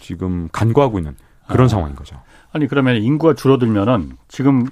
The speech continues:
Speaker 2: 말한 그런 무시무시한 나쁜 점만 있는 거냐? 아까 제가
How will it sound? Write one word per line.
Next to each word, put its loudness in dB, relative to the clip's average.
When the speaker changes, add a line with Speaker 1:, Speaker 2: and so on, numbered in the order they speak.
Speaker 2:
말한 0
그런 0
무시무시한 0
나쁜 -6
점만 2
있는 0
거냐? -2
아까 -4
제가 2